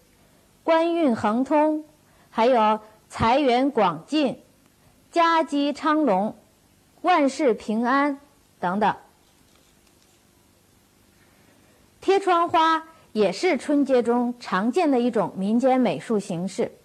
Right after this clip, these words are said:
窗花同年画、门神一样，从开始一出现呢，就具有一种浓厚的巫术色彩。早期的剪纸，比如说早期剪纸中的鸡，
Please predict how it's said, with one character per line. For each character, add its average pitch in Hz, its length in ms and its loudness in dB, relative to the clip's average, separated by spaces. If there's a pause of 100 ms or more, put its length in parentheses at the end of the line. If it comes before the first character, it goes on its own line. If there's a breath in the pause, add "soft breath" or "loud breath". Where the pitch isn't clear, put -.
(1200 soft breath)
窗 330 260 2
花 285 380 2 (320 loud breath)
同 285 240 2
年 247 300 0
画、 - 360 0 (120)
门 226 240 -2
神 240 340 0
一 190 140 -4
样， 208 220 -2 (640 soft breath)
从 247 240 -2
开 381 240 2
始 254 180 -2
一 269 100 -2
出 370 220 0
现 359 280 0
呢， 214 180 -4 (380 soft breath)
就 269 160 0
具 285 200 -2
有 208 140 2
一 226 140 -2
种 190 300 -4
浓 226 240 0
厚 302 260 2
的 202 260 -2
巫 349 160 0
术 330 220 -2
色 202 240 -2
彩。 170 240 -8 (1600 soft breath)
早 254 240 2
期 403 220 0
的 330 140 2
剪 247 320 0
纸， 190 300 -6 (540 soft breath)
比 214 100 -4
如 262 140 -2
说 269 380 2 (800)
早 226 220 2
期 349 220 0
剪 269 220 0
纸 262 120 -2
中 277 180 -2
的 254 140 2
鸡， 311 400 -4